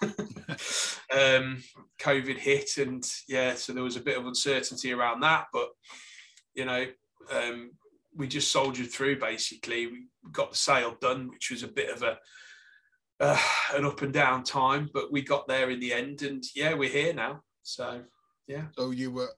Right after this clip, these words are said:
Speaker 2: establishing yourself down here during the pandemic?
Speaker 1: Yeah,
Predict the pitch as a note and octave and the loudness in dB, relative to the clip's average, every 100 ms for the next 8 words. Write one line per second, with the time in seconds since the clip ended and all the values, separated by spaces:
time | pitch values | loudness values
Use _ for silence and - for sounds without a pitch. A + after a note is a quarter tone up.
0 | _ - C3+ - D3+ C3+ C3+ - B2+ A#2+ | _ -12 -10 -4 -4 -4 -6 -6 -6 -4
1 | - C#3+ G#2+ G2+ - - _ _ _ _ | -2 -2 -2 -4 -14 -20 _ _ _ _
2 | _ - B2 A2+ A2+ B2 G#2+ G#2 - - | _ -8 -6 -6 -6 -4 -6 -8 -14 -8
3 | B2+ B2 A#2+ A2+ - _ _ - A#2+ A#2 | -6 -6 -8 -12 -16 _ _ -14 -10 -8
4 | B2+ F#2 - _ _ _ _ _ _ _ | -8 -10 -14 _ _ _ _ _ _ _
5 | _ - D3+ D3+ B2 | _ 0 4 6 6